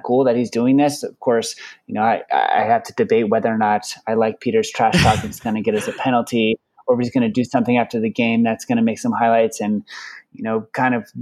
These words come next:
get us worrying about that, that attitude and that ego. But I thought it was pretty funny that he's tweeting something about it. And, you know, shout out to Marcus Peters for that. But I don't, it's kind of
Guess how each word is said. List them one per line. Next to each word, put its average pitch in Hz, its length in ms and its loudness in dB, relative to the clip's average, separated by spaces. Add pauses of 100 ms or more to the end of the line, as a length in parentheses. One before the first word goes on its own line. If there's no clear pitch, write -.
get 135 140 2
us 123 140 0
worrying 127 300 2
about 120 320 2
that, 113 320 0
that 117 160 0
attitude 117 480 0
and 117 60 -4
that 110 120 -4
ego. 120 420 2
But 110 280 0 (320)
I - 100 0
thought 196 200 2
it 175 40 6
was 165 100 2
pretty 143 200 0
funny 123 260 2
that 120 100 4
he's 113 160 -2
tweeting 113 240 -2
something 113 280 -2
about 107 320 2
it. 107 180 4 (100)
And, 107 320 -4 (140)
you 117 140 -2
know, 104 260 0 (180)
shout 139 220 2
out 123 60 -4
to - 80 0
Marcus 117 280 0
Peters 107 280 -4
for - 100 -2
that. 110 240 2
But 110 220 2 (100)
I - 40 -6
don't, 180 140 -6 (140)
it's - 120 -18
kind 262 140 4
of 143 120 2